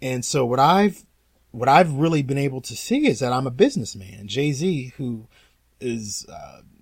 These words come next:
Speaker 2: one of my idols of my childhood and adolescence, he said, you know, "I'm not a business," what is it? He says, uh,
Speaker 1: "I'm not
Speaker 2: uh,
Speaker 1: a businessman. I'm a businessman."
Speaker 2: "A businessman."
Speaker 1: Yeah.
Speaker 2: Yeah.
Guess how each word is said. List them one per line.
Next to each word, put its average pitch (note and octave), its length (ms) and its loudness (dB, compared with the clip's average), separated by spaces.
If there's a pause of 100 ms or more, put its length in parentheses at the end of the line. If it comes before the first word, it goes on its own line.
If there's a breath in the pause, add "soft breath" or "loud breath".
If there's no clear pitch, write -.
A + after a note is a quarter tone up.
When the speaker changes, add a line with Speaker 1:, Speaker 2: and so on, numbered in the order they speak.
(180)
Speaker 2:
one C#3 200 -4
of C#3+ 40 -2
my C3+ 160 0
idols C3 380 4
of A2 80 -4
my G#2+ 160 -6
childhood B2 480 -6
and A2 80 -10
adolescence, G#2+ 840 -4
he D#3+ 100 -8
said, A#2 200 -6
you D3 60 -8
know, A2+ 120 -6
"I'm A#2+ 160 -6
not A#2+ 180 -6
a - 20 -4
business," B2+ 500 -4 (380)
what D3 180 -2
is A2+ 140 -6
it? A2+ 160 -16
He - 140 -12
says, A#2 280 -4
uh, A2 200 -4 (100)
Speaker 1:
"I'm A2 140 -4
not F#2+ 140 0
Speaker 2:
uh, G2 40 0
Speaker 1:
a G#2 180 -4
businessman. E2+ 640 -6
I'm F2 120 -8
a E2 80 -10
businessman." - 760 -12
Speaker 2:
"A A2+ 140 -10
businessman." D3 880 6 (100)
Speaker 1:
Yeah. A#3+ 100 8
Speaker 2:
Yeah. - 180 4